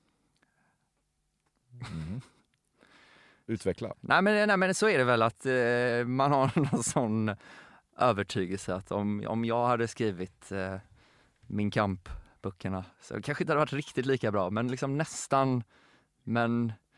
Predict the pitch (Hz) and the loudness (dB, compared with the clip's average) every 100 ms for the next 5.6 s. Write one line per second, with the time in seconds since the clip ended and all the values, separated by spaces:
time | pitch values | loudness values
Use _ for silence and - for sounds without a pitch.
0 | _ _ _ _ _ _ _ - - 113 | _ _ _ _ _ _ _ -10 -2 2
1 | 120 120 110 101 - 113 98 104 113 - | 4 2 -2 -4 0 2 2 4 4 2
2 | 107 95 104 104 95 113 95 - 104 117 | -2 0 0 0 -2 -2 -2 -4 0 2
3 | 117 113 113 101 107 - 98 - 113 120 | 2 2 0 0 -4 -4 -4 -2 0 4
4 | 143 - 156 - 165 170 156 127 131 139 | 4 4 2 0 2 2 2 0 2 4
5 | 131 117 - 127 127 123 | 4 4 2 2 4 0